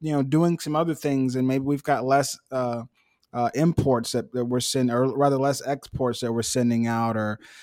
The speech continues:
I mean, we did, you know, work on taxes, you know, to cut, you know, taxes down and stuff like that. There's a lot of different indicators that go into what the G D P is for a country.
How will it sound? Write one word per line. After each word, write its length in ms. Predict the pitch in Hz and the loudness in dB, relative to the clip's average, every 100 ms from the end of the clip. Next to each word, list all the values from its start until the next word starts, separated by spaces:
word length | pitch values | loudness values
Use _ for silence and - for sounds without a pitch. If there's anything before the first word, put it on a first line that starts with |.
| - _ | -20 _
I 40 | 139 | -2
mean, 120 | 151 | 2
we 100 | 151 | 2
did, 400 | 131 160 175 165 _ | 6 6 6 4 _
you 80 | 156 | 0
know, 80 | 147 | 2
work 300 | 143 151 156 | 4 4 2
on 160 | 147 | 2
taxes, 800 | 147 - 151 160 - 120 117 - | 2 2 2 2 -4 -8 -8 -10
you 120 | 135 131 | -6 -4
know, 60 | |
to 60 | 120 | -6
cut, 280 | - 135 - | -6 -8 -6
you 120 | 139 | -4
know, 80 | 131 | -4
taxes 560 | 117 143 147 - 143 - | -2 -2 -2 -2 -6 -2
down 300 | 123 117 113 | 0 0 0
and 120 | 113 | -2
stuff 320 | - 120 - | -2 -2 -2
like 220 | 117 110 | -4 -2
that. 80 | 127 | 2
There's 160 | 147 185 | 6 6
a 60 | |
lot 260 | 170 151 185 | 6 6 6
of 80 | 185 | 2
different 400 | 165 156 147 120 | 0 0 -4 -4
indicators 560 | 151 143 - 139 131 | -4 -4 -4 -2 -2
that 160 | 123 113 | -4 -4
go 220 | 120 135 | 2 4
into 240 | 131 123 123 | 4 2 -2
what 460 | 117 131 123 - | 2 2 2 -2
the 180 | 117 113 | -2 -2
G 220 | 113 - | 0 0
D 140 | 131 123 | 2 2
P 260 | - 135 | 0 0
is 180 | 123 120 | 0 0
for 200 | - 113 | -2 -4
a 40 | 104 | -4
country. 640 | - 139 131 - 123 113 | -4 -2 -2 0 -2 -2